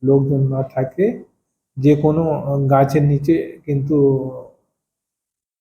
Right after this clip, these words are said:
থান্ডারস্টর্ম অ্যাক্টিভিটির সময় না থাকাই ভালো। আর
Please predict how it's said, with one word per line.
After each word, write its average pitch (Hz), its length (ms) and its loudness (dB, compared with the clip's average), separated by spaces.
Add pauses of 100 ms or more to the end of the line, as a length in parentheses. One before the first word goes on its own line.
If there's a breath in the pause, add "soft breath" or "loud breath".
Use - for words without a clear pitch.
(380)
থান্ডারস্টর্ম 143 400 4
অ্যাক্টিভিটির 143 500 0
সময় 143 540 -2 (380)
না 143 280 2
থাকাই 147 400 4
ভালো। 139 500 2 (640)
আর 117 500 -6